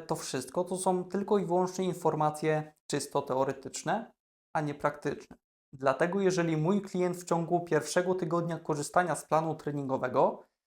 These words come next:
wykona wszystkie jednostki treningowe, w przypadku Wojtka tych jednostek było oczywiście cztery,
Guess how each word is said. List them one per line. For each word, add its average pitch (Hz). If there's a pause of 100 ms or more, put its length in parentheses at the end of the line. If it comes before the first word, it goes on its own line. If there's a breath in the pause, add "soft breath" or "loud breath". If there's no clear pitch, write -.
(280)
wykona 139
wszystkie 185
jednostki 151
treningowe, 139
w 208
przypadku -
Wojtka 143
tych -
jednostek 135
było 131
oczywiście 131
cztery, 135